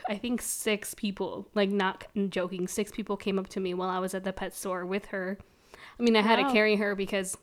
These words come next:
Speaker 1: you know, she can't be on the ground. There's other dogs there, but I was carrying her and walking through the store and looking through treats and stuff like that. So
Speaker 2: Mm-hmm.
Speaker 1: I was able to talk to different people, um, who just, like, wanted to ask me about her or tell me
Speaker 2: Yeah.
Speaker 1: about their dog. And, like,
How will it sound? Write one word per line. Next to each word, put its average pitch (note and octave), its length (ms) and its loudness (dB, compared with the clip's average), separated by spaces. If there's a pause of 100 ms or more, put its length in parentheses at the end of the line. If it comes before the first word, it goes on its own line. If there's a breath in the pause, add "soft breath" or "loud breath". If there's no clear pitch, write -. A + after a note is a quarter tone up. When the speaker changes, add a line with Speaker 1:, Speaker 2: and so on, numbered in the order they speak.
(180)
Speaker 1:
you G3+ 100 2
know, F#3 100 0
she - 140 -10
can't - 280 -8
be F#3+ 100 0
on F#3+ 80 0
the F#3+ 80 -2
ground. G3 380 2
There's F#3+ 160 0
other F#3 140 -4
dogs F#3+ 340 0
there, F#3 160 -4
but F#3 160 -4
I F#3+ 40 0
was F#3 160 -4
carrying C#4+ 300 2
her B3+ 180 0
and G#3 280 2 (440 loud breath)
walking G#3+ 240 2
through A3 120 -2
the G#3+ 80 -4
store G3+ 320 -2
and F#3+ 240 -2 (240)
looking G#3 320 -2
through G3+ 160 -4
treats G3 420 -2
and F3+ 180 -2
stuff - 200 -10
like G3 140 -8
that. A#3+ 240 0
So G#3+ 240 4
Speaker 2:
Mm-hmm. A3+ 60 -2 (1000 soft breath)
Speaker 1:
I G#3+ 100 6
was A3 140 6
able A3 240 4
to A3 80 2
talk G#3+ 320 -2
to A3 100 2
different G3 360 -6
people, G#3+ 640 -2 (680 loud breath)
um, G3+ 380 6 (140)
who A3+ 120 4
just, G#3+ 220 4
like, G#3+ 220 4
wanted G3+ 380 4
to G3 240 2 (520 loud breath)
ask F#3 400 8
me G#3 160 4
about G3+ 360 2
her G#3 400 2
or G3 160 2
tell - 240 -6
me G3+ 100 4
Speaker 2:
Yeah. G3+ 220 4
Speaker 1:
about G3+ 80 -4
their G3+ 260 4
dog. G3 640 2
And, F#3+ 160 -2
like, F#3+ 380 -4